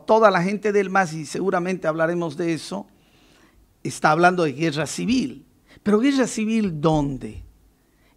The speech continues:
En una zona que desde hace cuarenta años le provee la materia prima a la droga del mundo,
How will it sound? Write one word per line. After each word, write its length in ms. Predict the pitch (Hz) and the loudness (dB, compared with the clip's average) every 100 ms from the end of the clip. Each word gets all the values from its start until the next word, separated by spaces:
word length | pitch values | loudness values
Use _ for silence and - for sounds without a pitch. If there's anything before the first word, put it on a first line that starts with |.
| - | 2
En 180 | 208 247 | 4 8
una 320 | 302 302 202 | 10 10 6
zona 720 | - - 311 240 143 120 123 _ _ _ _ | 0 2 6 6 4 -2 -14 _ _ _ _
que 180 | - 202 | 2 4
desde 360 | 196 180 208 | 4 0 4
hace 320 | 247 - 175 - | 4 2 -6 -8
cuarenta 840 | 254 226 247 277 254 - 175 240 | -6 0 4 6 4 2 0 0
años 480 | 220 139 127 - _ _ _ _ - | 0 -2 -10 -18 _ _ _ _ 2
le 180 | 180 | 4
provee 480 | 196 - 226 226 247 | 4 4 4 4 4
la 140 | 185 170 | 4 2
materia 580 | 185 - 240 214 - | 0 -2 -2 -2 0
prima 480 | 240 262 190 135 127 _ _ _ _ _ | 2 2 2 -2 -10 _ _ _ _ _
a 100 | 160 | 0
la 140 | 156 | 0
droga 320 | 160 233 208 165 | 2 0 2 0
del 160 | 151 | 0
mundo, 560 | 165 302 254 147 120 | 4 6 6 2 -6